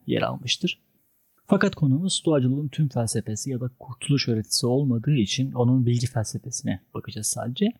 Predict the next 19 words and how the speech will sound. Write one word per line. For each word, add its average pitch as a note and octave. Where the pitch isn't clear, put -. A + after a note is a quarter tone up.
Yaptığımız D3
eski C3
programlarda B2+
stoacılığı C3
daha B2
kapsamlı A#2
bir -
şekilde A#2+
ele A#2+
almıştık. A2
Stoacılığın F3
bilgi E3
felsefesine D#3
de F3
tıpkı F3
Aristoteles'te D3
olduğu C#3+
gibi E3+
mantık D3+